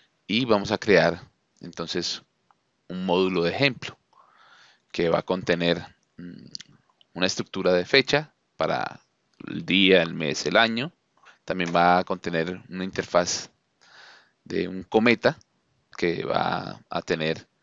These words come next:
su identificador, su nombre, la fecha de primer contacto del cometa en el espacio,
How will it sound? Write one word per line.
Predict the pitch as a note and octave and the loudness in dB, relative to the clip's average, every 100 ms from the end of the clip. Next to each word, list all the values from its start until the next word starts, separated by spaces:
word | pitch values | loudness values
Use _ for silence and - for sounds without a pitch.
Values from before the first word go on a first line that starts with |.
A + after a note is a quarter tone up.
| _ _ _ | _ _ _
su | - F#2+ | -2 0
identificador, | E2+ - F2 F2 F2+ G2+ A2 A2+ A2+ | 0 -4 -4 4 6 8 6 4 -2
su | - G2+ | -8 -6
nombre, | F#2+ F#2+ F#2+ F2+ F#2+ G2+ G#2+ _ _ _ _ _ | 0 2 2 0 0 -2 -8 _ _ _ _ _
la | G2 | 0
fecha | F2+ G2 F2+ G2+ | 2 0 4 4
de | F2+ | 4
primer | F2 F2 E2+ | 0 -6 -4
contacto | - F2 E2 G2+ F#2+ _ G2+ G#2 A#2+ A#2 _ _ _ | -6 -8 2 2 2 _ -2 -2 -6 -20 _ _ _
del | - F2 - | -4 -2 -2
cometa | E2+ F2 E2 F#2 F2+ F2+ F#2 _ _ - | -6 -4 -2 -2 -2 -4 -12 _ _ -18
en | - | -6
el | - | -4
espacio, | - A#2 G#2 A2 C3 | 4 6 6 2 -4